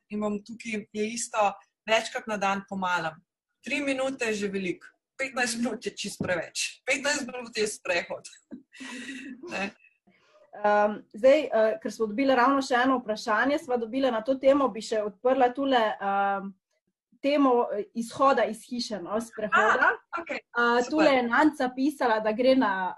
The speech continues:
Speaker 2: ehm, na vikend v naravo in pelje mačka s sabo.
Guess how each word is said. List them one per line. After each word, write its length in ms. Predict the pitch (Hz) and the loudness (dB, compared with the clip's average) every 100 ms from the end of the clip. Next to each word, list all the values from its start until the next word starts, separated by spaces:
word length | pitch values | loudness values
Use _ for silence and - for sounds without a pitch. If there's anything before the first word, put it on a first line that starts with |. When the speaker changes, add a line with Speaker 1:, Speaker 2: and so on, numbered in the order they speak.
| 196 | -8
Speaker 2:
ehm, 360 | 190 185 185 185 - | -8 -6 -8 -10 -12
na 140 | 190 | -10
vikend 420 | 185 233 233 214 | -8 -6 -4 -6
v 60 | 190 | -6
naravo 540 | 180 175 190 262 330 381 381 - | -8 2 4 6 6 6 4 2
in 220 | 233 226 | -4 2
pelje 260 | 247 240 | 2 2
mačka 420 | 214 196 196 - 180 | -2 -4 -10 -16 -20
s 120 | - | 0
sabo. 320 | 190 240 262 | 4 4 6